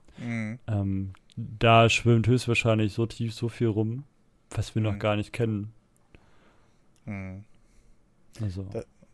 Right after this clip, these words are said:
Speaker 1: äh, auf unserem eigenen Planeten vor allem,
Speaker 2: Ja,
Speaker 1: ne?
Speaker 2: ja.
Speaker 1: Das ist, äh, die entdecken ja immer mal wieder, äh,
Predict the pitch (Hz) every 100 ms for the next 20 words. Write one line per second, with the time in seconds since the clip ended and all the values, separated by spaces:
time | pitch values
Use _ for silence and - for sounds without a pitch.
0 | _ 123 123 131 123 123 123 117 123 123
1 | 110 113 117 120 104 - - 104 104 165
2 | 143 92 95 - _ _ _ _ _ -
3 | 110 - 113 - - - 113 110 110 107
4 | 107 _ _ _ - _ _ 127 123 123
5 | 131 127 123 123 123 120 113 123 110 104
6 | - - 110 98